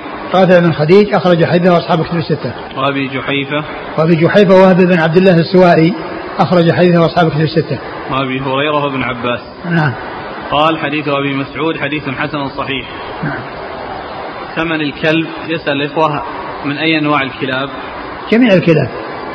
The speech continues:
Speaker 2: يقولون:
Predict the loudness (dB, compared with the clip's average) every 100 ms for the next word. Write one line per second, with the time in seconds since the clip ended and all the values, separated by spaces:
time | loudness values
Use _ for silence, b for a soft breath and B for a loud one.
0 | -12 -12 -12 -12 -12 -12 -14 -12 -12 -12
1 | -12 -12 -12 -12 -12 -12 -12 -14 -14 -16
2 | -14 -14 -12 -14 -14 -16 -14 -12 -6 -4
3 | -4